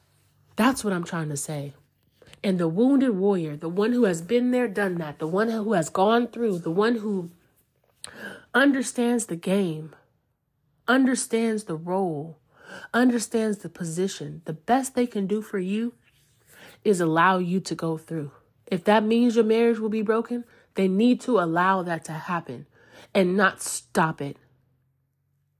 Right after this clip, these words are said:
There is no telling what God can do. They are not in that bed with you.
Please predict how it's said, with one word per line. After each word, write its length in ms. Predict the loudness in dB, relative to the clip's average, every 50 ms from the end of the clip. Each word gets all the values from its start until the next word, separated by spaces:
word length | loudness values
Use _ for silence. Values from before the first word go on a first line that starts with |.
| _ _ _ _ _ _ _ _ _ _ _ _ _ _ _ _ _ _ _ _ _ _ _ _ _ _ _ _ _ _ _ _ _ _ _ _ -4 2
There 140 | 4 6 6
is 140 | 4 2 0
no 200 | 0 0 0 0
telling 580 | 0 -2 -2 0 0 -2 -4 -4 -6 -6 -2
what 480 | 0 0 0 0 -4 -8 -18 -18 -18 -18 -20 _ _ _ -10
God 340 | -6 -4 -2 -2 -2 -6 -8
can 180 | -8 -8 -8 -8
do. 240 | -8 -10 -12 -12 -16 _ _ _ _ 2
They 160 | 4 6 6
are 120 | 6 2
not 320 | -2 0 2 2 2 4 2
in 80 | 0 0
that 200 | 0 -2 -4 -4
bed 240 | -4 -4 -4 -6 -6
with 220 | -10 -14 -12 -12
you. 160 | -12 -12 -12